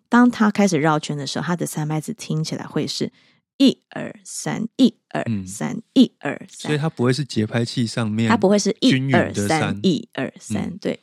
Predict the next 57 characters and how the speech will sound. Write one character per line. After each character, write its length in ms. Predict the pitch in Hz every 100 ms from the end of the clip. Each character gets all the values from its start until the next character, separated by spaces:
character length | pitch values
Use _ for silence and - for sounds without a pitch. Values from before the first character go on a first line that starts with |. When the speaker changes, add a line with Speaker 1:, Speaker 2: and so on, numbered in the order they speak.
| _
Speaker 1:
因 300 | 247 247 254
为 160 | 247 190
那 120 | 202
个 120 | 175
离 240 | 156 175 156
心 380 | 180 233 214
力 120 | 233 208
的 120 | 170
感 260 | - 113
受 260 | - - 185
Speaker 2:
对。 60 | 175
Speaker 1:
会 180 | 208 175
让 200 | 175 165
那 80 | 180
个 100 | 160
三 320 | - 170 165
拍 200 | 156 156
子 180 | - 135
产 280 | - - 131
生 360 | 143 151 156 165 _
一 120 | 175 170
个 160 | 165
非 260 | - 165 160
常 280 | - - -
特 280 | - 214 170
殊 220 | - 160
的 100 | 151
间 340 | - - 170 170
隔 240 | - -
性。 400 | - - - - _ _ _ _
可 100 | -
是 120 | 170
它 140 | 262 277
一 160 | 226 254
到 220 | 247 220
三 320 | - 190 185
仍 160 | 185 147
然 160 | 143
是 160 | 147 160
三， 560 | 151 - - 151 143 165 _ _ _
只 120 | -
是 60 | -
它 120 | 208
的 80 | - -
一、 320 | 214 214 - _
二 300 | - 175 - - -
到 180 | - 175
三 300 | 175 170 165
的 80 | 156
时 180 | - 156
候， 380 | - 165 - - _ -
它 160 | -
不 180 | 175 160
是 160 | 156 165
规 240 | 160 143
则 300 | 147 - -
的。 220 | - -